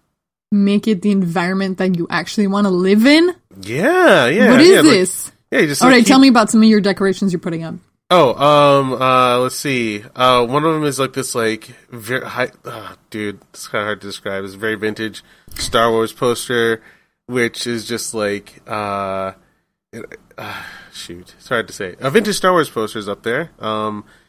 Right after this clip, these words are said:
Speaker 2: an,
Speaker 1: Mm-hmm.
Speaker 2: uh, anime poster I found along the way. I'm, I remember that a past Keith found this, uh, Fooly Cooly poster,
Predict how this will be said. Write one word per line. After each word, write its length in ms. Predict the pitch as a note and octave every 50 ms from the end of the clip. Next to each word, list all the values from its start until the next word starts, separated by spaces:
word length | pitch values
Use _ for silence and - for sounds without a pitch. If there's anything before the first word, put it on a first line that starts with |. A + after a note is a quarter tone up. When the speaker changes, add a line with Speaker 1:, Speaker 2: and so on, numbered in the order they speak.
| _ _
Speaker 2:
an, 260 | - F3+ C3 C3 F3 F3
Speaker 1:
Mm-hmm. 60 | B2+
Speaker 2:
uh, 100 | A#2+ A#2
anime 420 | - C3 C3 C3+ C#3 C#3 C3+ C3 -
poster 360 | - C#3 C#3 - - B2+ A#2+
I 20 |
found 600 | A#2 - - B2 A#2+ A#2+ A#2+ B2 B2 B2 B2 A#2 - _ _ _ _ _ _ -
along 440 | B2 A#2+ A2+ A2+ A#2 A#2+ B2+ C3 B2+
the 80 | A#2
way. 260 | G#2+ A2 A#2 B2 C3
I'm, 200 | B2 A#2 A2+ G#2+
I 160 | G#2 - - A2+
remember 480 | A2 A2 A2 A2 A#2 A#2+ A#2+ B2+ B2
that 200 | A#2+ A2+ G2 F#2+
a 40 | G#2
past 440 | - - - G#2+ G#2 G#2 - - -
Keith 320 | - B2+ B2+ B2 B2 -
found 580 | - - - G#2+ A2 A2+ A2+ A2+ A2+ A2+ G2+ G2
this, 260 | A#2 A2+ G#2+ G2+ - -
uh, 160 | G#2 G2+ G2
Fooly 340 | - - - B2+ B2 A#2+ -
Cooly 280 | - A#2 A2 A2+ A#2
poster, 520 | - - B2+ B2 - - - C3+ C3 B2+